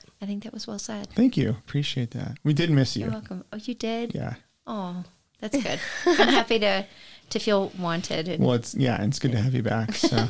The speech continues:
Speaker 1: <laughs> Well, thank you very much. So I wanted to talk a little bit about mental health. And next month, Saint Raphael Counseling, who is a,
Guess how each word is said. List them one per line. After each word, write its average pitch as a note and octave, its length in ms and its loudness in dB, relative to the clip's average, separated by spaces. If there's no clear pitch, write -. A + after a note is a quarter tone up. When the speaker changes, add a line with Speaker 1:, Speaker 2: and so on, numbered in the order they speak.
Speaker 1:
<laughs> - 100 -4
Well, C#4 120 4
thank G#3+ 400 -2
you E3+ 100 0
very F3 220 2
much. F3 400 -2
So D#4+ 640 4
I C#4 100 6
wanted G4 280 2
to D#4 80 -2
talk C4 240 0
a B3+ 40 4
little B3 200 2
bit A#3 140 2
about G3 460 2
mental G3 340 0
health. F#3+ 380 -2
And A3 460 2
next A3 540 0
month, F#3+ 580 2
Saint B3+ 260 -2
Raphael A3 440 2
Counseling, G#3 800 -2
who G3 340 0
is F#3+ 160 -4
a, F3 340 -2